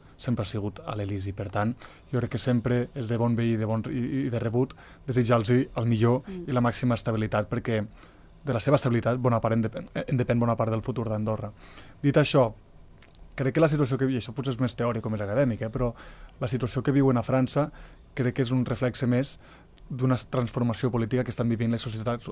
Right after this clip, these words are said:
Speaker 1: occidentals. L'arribada de Milei a Argentina, l'arribada de Bukele a El Salvador, l'arribada de Trump a Canadà, de Meloni a Itàlia, de l'hipotètica arribada de Le Pen o, o Abascal,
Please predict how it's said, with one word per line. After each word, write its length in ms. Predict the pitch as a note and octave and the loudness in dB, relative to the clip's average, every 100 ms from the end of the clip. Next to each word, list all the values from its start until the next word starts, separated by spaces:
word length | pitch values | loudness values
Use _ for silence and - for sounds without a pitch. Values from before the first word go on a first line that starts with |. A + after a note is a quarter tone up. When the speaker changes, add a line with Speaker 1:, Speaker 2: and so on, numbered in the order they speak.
| - | -10
Speaker 1:
occidentals. 720 | A2+ A#2+ A2 G2+ A2+ G#2 - - - - - | -6 -4 -4 -2 -2 -2 -8 -18 -14 -10 0
L'arribada 420 | B2 A#2 B2 B2+ | 0 2 0 2
de 100 | B2 | 2
Milei 220 | A#2+ B2 | 2 2
a 20 | |
Argentina, 560 | A#2+ A2 G#2+ B2 B2 A#2 | 0 -2 -2 0 0 0
l'arribada 400 | A2 G#2 A2 A#2 | 0 0 0 0
de 60 | A2+ | -2
Bukele 280 | A2 A#2+ | -4 -4
a 40 | A2+ | -4
El 40 | |
Salvador, 480 | G#2+ A2+ G#2+ A#2 A2+ | -2 -2 0 -2 -2
l'arribada 340 | A2+ G#2+ A2 A2+ | -4 -2 -2 -2
de 60 | A2 | -4
Trump 360 | A#2 A#2 A#2 - - - | -2 0 -2 -6 -14 -8
a 160 | B2+ A2 | -4 -4
Canadà, 440 | A2+ G2 A2+ C#3 | -2 -2 0 2
de 120 | A#2 | 2
Meloni 520 | G#2+ G#2+ A#2 B2+ A#2+ A2+ | 0 0 2 4 4 2
a 240 | A2 A2+ - | 0 -2 -6
Itàlia, 600 | A2+ B2 C3 A#2+ A#2+ A2+ - - - | -4 -2 0 0 -2 -6 -12 -20 -12
de 80 | B2+ | -8
l'hipotètica 380 | A#2 A2+ B2+ B2+ | -4 -2 0 0
arribada 300 | A#2+ A#2+ A#2 | 2 2 2
de 80 | A2+ | 0
Le 100 | A2 | 0
Pen 320 | B2 B2+ A#2+ | 2 2 2
o, 80 | A2+ | 0
o 340 | - A#2+ A2 | -2 -2 0
Abascal, 560 | G#2+ G#2+ - C3 C3 | 0 -2 -2 0 0